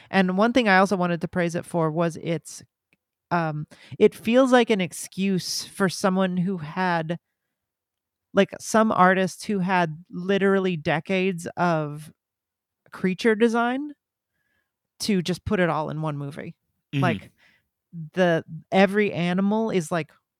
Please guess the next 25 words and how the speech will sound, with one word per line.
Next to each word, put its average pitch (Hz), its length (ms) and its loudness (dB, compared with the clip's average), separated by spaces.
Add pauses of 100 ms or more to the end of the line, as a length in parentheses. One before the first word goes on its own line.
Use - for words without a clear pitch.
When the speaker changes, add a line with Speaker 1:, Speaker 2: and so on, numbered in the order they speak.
(140)
Speaker 1:
really 202 580 0
well 175 380 2
thought 165 260 0
out. 156 240 0
Like, 170 180 -2
there's 175 160 -2
this 165 120 -4
one 185 220 2
part 175 240 0
where, 151 260 -2 (500)
uh, 165 240 0
the, 160 240 -6 (160)
the 175 100 -2
man 175 200 0
and 170 100 0
the 160 60 -2
woman 160 500 -2 (1040)
are 170 200 6
running 175 260 2
from 160 160 -8
a 139 60 -10
storm, 202 680 0
and 175 180 0
they're 170 140 -2
like, 156 400 -4